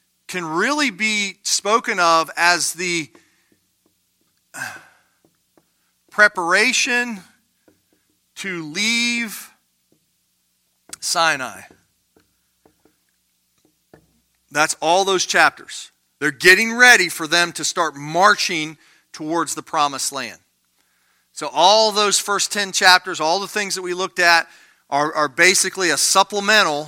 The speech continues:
They're trying to prepare God's people for their marching out as an army. Okay? And it would make sense that it would be concluding with the trumpets, <clears throat> that that would be the, the time. So now, in chapter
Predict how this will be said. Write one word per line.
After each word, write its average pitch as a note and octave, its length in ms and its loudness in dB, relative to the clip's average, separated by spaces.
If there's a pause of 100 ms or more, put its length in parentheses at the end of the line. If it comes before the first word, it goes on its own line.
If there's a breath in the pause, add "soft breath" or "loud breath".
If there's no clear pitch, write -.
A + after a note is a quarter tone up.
They're C#3+ 100 -6
trying F3 360 0
to F3+ 60 -4
prepare G3 540 -2
God's G3 340 2
people E3+ 440 -8
for D#3 180 -10
their C#3+ 180 -4
marching D#3+ 600 0
out F3 320 2
as D3 160 -8
an D3 80 -10
army. B2+ 340 -6 (460)
Okay? C3 260 -4 (260 soft breath)
And D3+ 120 -8
it - 20 -4
would D3+ 160 -4
make E3 180 0
sense G3 380 2
that D#3 140 -2
it D#3+ 60 -6
would D3 140 -12
be D3+ 120 -8
concluding E3 800 -6 (960 soft breath)
with E3 240 -2
the E3 60 -10
trumpets, - 760 -2
<clears throat> - 380 -10
that B2+ 140 -18
that C#3 160 0
would B2+ 120 -14
be C3+ 140 -8
the, B2+ 220 -10 (160)
the A2+ 80 -16
time. B2+ 340 -8
So D#3 160 -6
now, G3 460 6 (560 loud breath)
in E3 160 -4
chapter F3 560 2